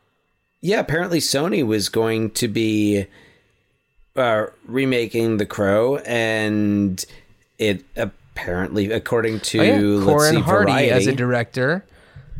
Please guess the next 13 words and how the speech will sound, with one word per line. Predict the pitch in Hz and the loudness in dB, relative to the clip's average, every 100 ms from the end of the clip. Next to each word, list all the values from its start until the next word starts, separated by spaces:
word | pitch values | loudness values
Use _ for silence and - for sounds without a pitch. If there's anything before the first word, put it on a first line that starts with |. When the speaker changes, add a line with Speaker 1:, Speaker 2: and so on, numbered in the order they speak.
| - | -8
Speaker 2:
um, | 127 123 123 | -2 0 0
who | 117 | 0
Speaker 1:
Yeah. | - 131 | 2 2
Speaker 2:
did | 120 113 | 2 0
The | 120 | -2
Hallow. | - - 165 170 117 95 - - - - - - - - - _ - _ _ _ _ _ _ _ _ _ _ _ _ _ _ _ _ _ _ _ _ _ _ _ | -2 -2 0 0 -2 -6 -14 -14 -16 -18 -20 -20 -20 -20 -20 _ -20 _ _ _ _ _ _ _ _ _ _ _ _ _ _ _ _ _ _ _ _ _ _ _
Yeah, | 160 156 - | -2 -2 0
so | - 185 170 160 | 0 2 4 2
this | 147 151 92 151 185 | 0 -6 -8 -2 -2
thing | - 185 156 | 0 0 2
has | 147 | 0
just | 123 147 - | -2 -4 -4
been | 143 127 123 123 | -2 -2 -2 -6